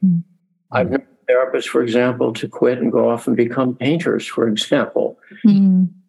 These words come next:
Speaker 2: You know, or people to go off and follow some other interest that they had developed along the way, and it saves their life. And others continue to suffer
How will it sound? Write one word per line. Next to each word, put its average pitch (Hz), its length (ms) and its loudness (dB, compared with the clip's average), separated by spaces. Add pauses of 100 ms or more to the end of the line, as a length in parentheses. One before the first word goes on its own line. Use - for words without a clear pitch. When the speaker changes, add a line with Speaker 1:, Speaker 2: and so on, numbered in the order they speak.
(120)
Speaker 2:
You - 40 -12
know, 117 200 0
or 113 280 0
people 123 360 0
to 117 120 0
go 123 240 2
off 123 240 -2
and 117 180 0
follow 123 460 0
some 120 300 0
other 123 360 2
interest - 420 -2
that 104 120 -6
they 107 240 -2
had 120 320 -4
developed 127 460 -2
along 120 300 2
the 120 100 0
way, 151 280 0
and 123 140 0
it 123 120 -2
saves 160 420 0
their 147 160 2
life. 185 520 -2 (920)
And 135 160 2
others 156 400 2
continue 139 480 0
to 143 100 -2
suffer - 540 -4